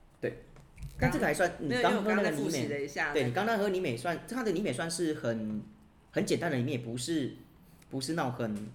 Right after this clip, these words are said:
Speaker 1: 很，很强烈的泥煤。
Speaker 2: 因为你再放一下下，就是放一段时-，
Speaker 1: 嗯。
Speaker 2: 小段时间，然后再喝，这个味道是不一样。
Speaker 1: 是不一样。好啦，喝看看，我非常非常喜欢的一款高原骑士，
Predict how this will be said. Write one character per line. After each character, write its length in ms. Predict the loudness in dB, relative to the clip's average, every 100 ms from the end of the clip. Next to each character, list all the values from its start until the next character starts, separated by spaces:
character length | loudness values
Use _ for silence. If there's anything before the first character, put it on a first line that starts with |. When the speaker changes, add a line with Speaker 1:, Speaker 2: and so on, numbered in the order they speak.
| -8
Speaker 1:
很， 180 | -6 -6 -14 -20 -20 -14 -14 -6
很 140 | -4 0
强 180 | 2
烈 80 | 4
的 80 | 4
泥 220 | 4 0
煤。 80 | 0
Speaker 2:
因 80 | 2
为 180 | 0 0
你 100 | -2
再 80 | -2
放 260 | 0 0 0
一 40 |
下 200 | 0 -2
下， 400 | 0 -4 -4 -8
就 100 | -8
是 60 | -4
放 200 | 0 0
一 60 | 0
段 240 | -2 -2
时-， 120 | -6
Speaker 1:
嗯。 20 | -16
Speaker 2:
小 180 | -8 -6
段 220 | -4 -6
时 160 | -6 -12
间， 200 | -10 -10
然 100 | -10
后 60 | -8
再 100 | -8
喝， 240 | -6 -6
这 160 | -6 -6
个 80 |
味 160 | -4 -4
道 180 | -4 -6
是 60 | -10
不 80 | -16
一 140 | -16 -16
样。 100 | -18 -20 -20 -8
Speaker 1:
是 80 |
不 100 | -4
一 40 | -4
样。 120 | -6 -10 -20 -20 -20 -4
好 80 | 0
啦， 120 | 2
喝 100 | 2
看 140 | 2
看， 340 | 2 0 -2 -10 -20 -20 -4
我 100 | -4
非 280 | 0 2
常 140 | 4 4
非 80 | 2
常 140 | 2
喜 200 | 0 -2
欢 120 | 0
的 100 | 0
一 120 | 0
款 380 | -4 -6 -6 -6 -10 -14 -18 -20 -20 -20 -20 -8
高 160 | 2 4
原 120 | 4
骑 140 | 0
士， 180 | -4 -4